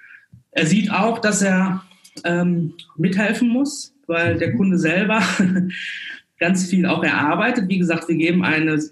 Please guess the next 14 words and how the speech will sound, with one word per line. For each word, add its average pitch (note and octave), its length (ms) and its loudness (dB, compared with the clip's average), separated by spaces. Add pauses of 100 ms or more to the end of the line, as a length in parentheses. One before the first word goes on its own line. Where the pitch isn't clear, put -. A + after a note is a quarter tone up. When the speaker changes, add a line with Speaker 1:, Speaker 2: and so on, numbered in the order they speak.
Speaker 1:
sogenannten D#3+ 540 0
Rahmen D3+ 400 2
vor. E3+ 580 -2 (220)
Speaker 2:
Okay. B2 280 2
Speaker 1:
Aber D#3+ 360 -2
das D#3+ 180 -2
Know-how E3 760 0 (520)
und D#3 440 0
das, C#3+ 340 -2 (100)
das C#3 240 -4
Wissen B3 320 2
dazu, C3 600 0 (640)
ähm, C3+ 480 -2 (200)
was, - 340 -4